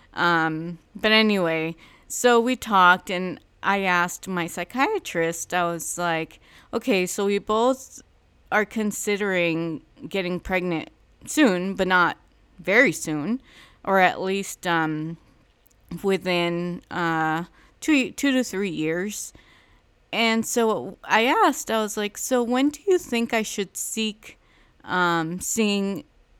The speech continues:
a reproductive psychiatrist?" And she said, "Well, if it's, um, soon, then I would suggest going now. You know, why wait?" And she said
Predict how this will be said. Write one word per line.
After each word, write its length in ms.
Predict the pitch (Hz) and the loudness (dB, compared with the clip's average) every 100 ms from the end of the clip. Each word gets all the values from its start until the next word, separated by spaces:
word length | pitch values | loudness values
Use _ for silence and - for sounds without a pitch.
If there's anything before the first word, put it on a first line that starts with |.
| - | 0
a 160 | 196 | 0
reproductive 880 | 175 185 190 165 185 - 185 180 165 | 0 -2 -4 -2 -4 -4 -2 -2 -4
psychiatrist?" 960 | - 190 247 311 440 - 160 165 - - - _ - - _ - _ _ _ _ _ _ _ _ _ _ | -4 -2 2 0 0 -4 -6 -6 -12 -16 -20 _ -20 -20 _ -20 _ _ _ _ _ _ _ _ _ _
And 200 | 247 240 | 0 2
she 160 | - 233 | -2 -6
said, 480 | - 220 208 202 - - - | -4 -2 -2 -4 -10 -20 -14
"Well, 420 | 226 208 254 247 233 | -6 8 10 10 6
if 220 | 220 233 | 0 0
it's, 500 | 226 - - - 220 - _ - _ | 0 0 -10 -8 -12 -16 _ -20 _
um, 580 | 208 214 220 220 220 214 | -2 0 0 0 -2 -4
soon, 720 | - - 311 311 262 269 311 - _ _ 294 - _ _ | -4 0 4 4 6 4 2 -4 _ _ -18 -18 _ _
then 720 | - - 208 226 220 208 208 - | -18 -10 -4 0 2 2 0 0
I 140 | 214 | 2
would 320 | 208 214 196 | 2 0 0
suggest 580 | - - 196 196 196 - | -4 -6 -2 -2 -2 -4
going 460 | 190 185 180 175 175 | -4 -2 -2 -2 -2
now. 520 | 202 370 240 170 180 196 208 - | -2 0 2 0 -2 -8 -14 -14
You 200 | - 202 | -6 -2
know, 160 | 196 190 | -2 -2
why 280 | 185 202 202 | 0 0 0
wait?" 540 | 196 302 247 - - - - - - _ _ _ _ _ | -2 -2 -2 -4 -16 -20 -20 -20 -20 _ _ _ _ _
And 540 | 220 220 214 214 214 | -2 0 2 0 -2
she 240 | - - 226 | -4 -6 -6
said 340 | - 214 202 | -2 -2 -2